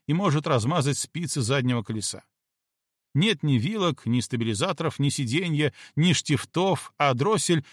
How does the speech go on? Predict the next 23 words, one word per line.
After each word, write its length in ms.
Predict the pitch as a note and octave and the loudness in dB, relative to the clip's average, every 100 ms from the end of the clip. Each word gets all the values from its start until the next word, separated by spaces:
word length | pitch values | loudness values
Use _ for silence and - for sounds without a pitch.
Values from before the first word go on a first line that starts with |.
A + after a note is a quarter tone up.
| - | -6
это 220 | F#3 G3 F3 | -2 0 0
просто 400 | G3+ E3 - C#3 | 2 2 0 -2
кабель, 560 | E3 C#3+ G#2 F#2+ D#2+ - | 2 2 2 -4 -10 -4
но 260 | A2 G#3+ - | 0 0 0
это 300 | F#3 G3+ F3+ | -2 0 0
уже 360 | D3 G2+ D#3 | 2 2 0
кое-что. 680 | D3+ C#3 B2 A2+ - F#2+ E2 _ _ _ _ _ _ - | -2 0 0 -2 -6 -14 -18 _ _ _ _ _ _ 0
Это 300 | C#3+ C#3+ C3 | 0 4 2
знак 320 | A#2 E3 - | 4 2 2
того, 320 | B2 G#2 F#3 | 0 0 0
что 260 | D3 C#3+ - | -2 -4 -2
он 180 | E3+ C#3 | 0 0
снова 600 | - A#2 F3 E3+ F3 C#3+ _ _ | 0 0 0 2 2 0 _ _
возвращается 840 | C3 B2 C3 - - A#2+ A2+ - | 0 2 2 0 0 0 0 -4
к 80 | G#2+ | -6
жизни. 460 | F#2 G#2 F2 E2+ - _ _ _ _ _ _ _ _ _ - | -6 -8 -10 -14 -20 _ _ _ _ _ _ _ _ _ 2
Когда 460 | C#3 A#2 D3 G#3+ | 2 4 4 4
Роуд 400 | D3+ G3 F#3+ - | 6 4 4 0
Кинг 400 | - F3 G3 C3 | -4 0 2 2
будет 340 | A#2+ F3 D#3+ - | 0 0 0 0
опять 500 | C#3+ - E3 D#3+ - | -2 0 0 0 0
почти 380 | B2 - C3+ | -2 0 -4
целым, 500 | A#2 - F#3 C#3+ B2 | -4 -2 0 2 0